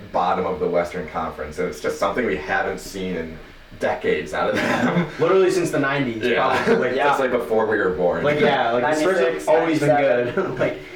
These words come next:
Speaker 1: Yeah. So that's what's been most disappointing to me. Obviously, like, I'm a Pistons fan, and they've been very disappointing, but honestly, uh, they weren't gonna do anything significant this year anyway, and I want them to be
Speaker 2: First round sweep?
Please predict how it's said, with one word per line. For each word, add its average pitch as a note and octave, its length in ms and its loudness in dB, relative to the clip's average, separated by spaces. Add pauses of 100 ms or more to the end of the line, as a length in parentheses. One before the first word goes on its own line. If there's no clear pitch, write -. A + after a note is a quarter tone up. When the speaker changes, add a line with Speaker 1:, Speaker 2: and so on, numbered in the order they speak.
(360)
Speaker 1:
Yeah. - 320 0 (200)
So A2 460 2
that's - 440 0 (260)
what's B2+ 180 0
been A#2 160 0
most A2 200 0
disappointing - 420 0
to F#2+ 80 -2
me. A2+ 340 0 (300)
Obviously, G#2 560 0
like, F#2 280 -2
I'm - 140 0
a - 40 0
Pistons A2 460 -4
fan, G2+ 440 0
and E2+ 280 -2
they've F2+ 240 0
been F#2 400 0 (200)
very - 260 2
disappointing, G2 460 -2
but - 140 2
honestly, G#2 760 -2
uh, D#2+ 400 -2 (160)
they E2+ 220 0
weren't E2+ 580 -4
gonna E2 340 -4
do F2 240 -8
anything F2 360 -4
significant - 540 -4
this - 180 -6
year - 120 0
anyway, G#2 440 0
and - 100 0
I - 120 -2
want - 280 0
them B2 260 -2
to - 120 -8
be A2 200 -2
Speaker 2:
First D3 200 0
round C#3 180 0
sweep? D3 380 -2